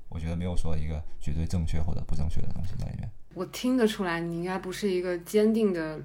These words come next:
Speaker 2: 就是非常理想的，非要所有东西都去中心化的人。
Speaker 1: 那当然不是，当然不是，当然不是，当然不是。我就是一个我就是个套利者啊，就是，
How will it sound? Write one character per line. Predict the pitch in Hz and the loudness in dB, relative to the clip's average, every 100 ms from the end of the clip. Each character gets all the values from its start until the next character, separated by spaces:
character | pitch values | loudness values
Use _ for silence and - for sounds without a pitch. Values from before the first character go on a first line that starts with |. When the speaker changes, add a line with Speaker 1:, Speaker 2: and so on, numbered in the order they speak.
| - | -10
Speaker 2:
就 | 208 | -8
是 | 196 | -8
非 | - 294 | -2 2
常 | 262 190 180 | 4 4 0
理 | 180 | -2
想 | 214 202 95 90 | 0 0 0 -6
的， | 92 | -8
非 | - 254 247 | -8 -2 0
要 | 233 180 139 | 2 0 -2
所 | 139 - 196 | -6 -6 0
有 | 233 | 2
东 | 180 175 | 2 -4
西 | 170 | -4
都 | 185 | -4
去 | 190 240 | -2 0
中 | 214 190 | 2 2
心 | 202 202 196 | 2 0 0
化 | 190 160 | 2 2
的 | 123 | -2
人。 | 82 69 214 - - - | -4 -8 -10 -14 -16 2
Speaker 1:
那 | 127 | 6
当 | 131 139 | 10 10
然 | 120 | 10
不 | |
是， | - | 10
当 | 151 165 | 12 12
然 | 135 | 12
不 | |
是， | 123 | 12
当 | 123 | 12
然 | 120 | 8
不 | 95 | 4
是， | 104 | 0
当 | 101 101 | 0 0
然 | |
不 | 90 | -2
是。 | 101 | -2
我 | 117 107 | 2 2
就 | 139 | 2
是 | 185 135 | 0 2
一 | |
个 | 131 120 - - - - | 2 2 0 -2 -6 -2
我 | - | 2
就 | |
是 | 139 | 4
个 | 151 | 8
套 | - 175 | 10 10
利 | 170 160 | 10 6
者 | 87 | 2
啊， | - | -2
就 | |
是， | - | 0